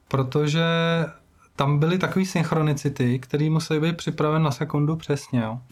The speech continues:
Já jsem nejdřív jako poznal to město nějak a, eh, chtěl jsem vlastně na Monte Albán, na tu, na to pyramidální město krásný. No a teď jako když jsem tam jel,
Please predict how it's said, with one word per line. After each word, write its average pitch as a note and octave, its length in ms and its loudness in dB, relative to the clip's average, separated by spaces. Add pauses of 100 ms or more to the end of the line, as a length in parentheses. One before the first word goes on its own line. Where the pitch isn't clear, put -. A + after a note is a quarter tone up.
(1300)
Já C#3 120 4
jsem D3 180 2
nejdřív C3+ 400 2
jako C#3 160 -2
poznal C3+ 360 2
to C3 120 -2
město C3+ 360 0
nějak D3+ 460 0
a, B2 200 0 (720)
eh, C3 300 4
chtěl B2+ 240 0
jsem C3+ 200 0
vlastně C3+ 260 0
na C3+ 80 2
Monte C3 280 2
Albán, D3 440 2
na D3+ 100 2
tu, C3 280 0 (120)
na C3+ 60 -4
to B2+ 100 -8
pyramidální C3 560 2
město B2+ 360 -2
krásný. D3+ 520 -2 (1500)
No D#3 140 2
a F3 40 0
teď F3 260 -4
jako F#3 200 0
když D#3+ 200 0
jsem F3+ 180 0
tam D#3 200 2
jel, C#3+ 340 2